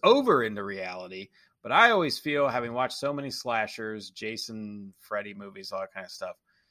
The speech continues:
you smash until it's pulp.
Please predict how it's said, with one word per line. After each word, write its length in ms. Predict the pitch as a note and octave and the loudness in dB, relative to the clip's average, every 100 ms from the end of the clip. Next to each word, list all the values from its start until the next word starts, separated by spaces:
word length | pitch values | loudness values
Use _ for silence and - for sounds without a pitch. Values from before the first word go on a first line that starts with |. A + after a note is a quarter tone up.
| _ _ | _ _
you 280 | - C3+ F#3+ | -8 -2 0
smash 760 | - - D3 E3 G3 A#3+ A#3 - | 0 -2 0 4 6 6 4 0
until 440 | F#3 E3 - G3 | -2 0 2 4
it's 220 | F3+ - - - | 4 2 -6 -6
pulp. 480 | - F3+ D#3 - | 4 8 8 4